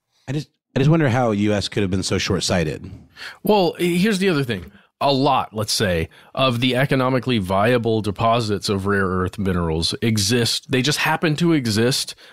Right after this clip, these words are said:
Speaker 2: on land that is controlled by the country of China and the, you know, the,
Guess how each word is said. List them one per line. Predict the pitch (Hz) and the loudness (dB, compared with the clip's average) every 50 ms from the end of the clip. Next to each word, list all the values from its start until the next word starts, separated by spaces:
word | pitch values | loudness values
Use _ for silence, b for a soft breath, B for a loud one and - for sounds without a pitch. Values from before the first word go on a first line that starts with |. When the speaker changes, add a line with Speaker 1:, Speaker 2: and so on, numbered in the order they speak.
| B | B
Speaker 2:
on | - 127 131 131 123 113 | 0 0 2 2 2 2
land | 113 117 120 120 120 117 117 | 2 2 2 2 2 0 0
that | 107 110 110 107 | 0 0 0 2
is | 110 107 - | 0 -2 -2
controlled | - 113 101 - - 107 95 92 98 95 95 | -2 -2 -2 0 0 0 0 0 0 0 0
by | 92 87 92 | 0 0 0
the | 90 92 | 0 -2
country | - - 95 95 - 101 90 | -2 -2 -2 0 0 0 0
of | 85 82 | 0 -2
China | - - 92 80 76 69 - - B B B B | -2 -2 -2 -2 -4 -6 -8 -12 B B B B
and | B 90 92 92 | B 0 2 2
the, | 95 98 101 | 4 2 2
you | 110 110 | 2 2
know, | 98 95 92 | 2 0 0
the, | 87 95 90 | 0 -2 -2